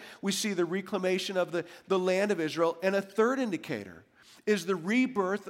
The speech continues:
of Israel as a nation in nineteen forty-eight.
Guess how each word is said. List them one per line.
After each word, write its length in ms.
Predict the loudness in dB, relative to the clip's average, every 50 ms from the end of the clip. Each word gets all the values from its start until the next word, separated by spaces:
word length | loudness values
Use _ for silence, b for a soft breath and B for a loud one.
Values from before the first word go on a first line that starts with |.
| -2
of 200 | 0 0 0 0
Israel 440 | 0 -2 -2 -2 0 -2 -2 -2 -2 -2
as 120 | -4 -2
a 100 | -2 -2
nation 400 | -2 -2 -2 -2 -2 -4 -4 -6
in 120 | -6 -4 -4
nineteen 360 | -6 -6 -8 -8 -8 -8 -8
forty-eight. 720 | -6 -6 -6 -4 -4 -4 -4 -6 -6 -10 -14 -18 -20 -20